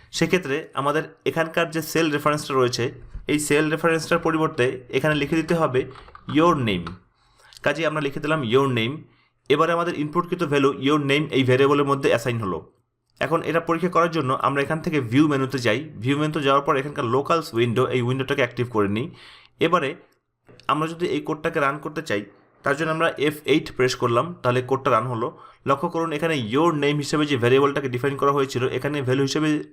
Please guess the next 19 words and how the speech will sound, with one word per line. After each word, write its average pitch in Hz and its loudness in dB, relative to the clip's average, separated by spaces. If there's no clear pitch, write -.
এমটি 139 2
রয়েছে। 92 0
আমরা 135 0
আবার 135 0
এফ 120 -6
এইট 120 -6
প্রেস 113 -6
করলাম, 123 -2
আবার 113 0
এফ 120 -2
এইট 123 -6
প্রেস 120 -4
করি, 170 -4
তারপরে 147 0
এখানে 151 -2
একটা 151 -2
ভ্যারিয়েবলের 139 2
নাম 113 0
দিলাম, 95 -6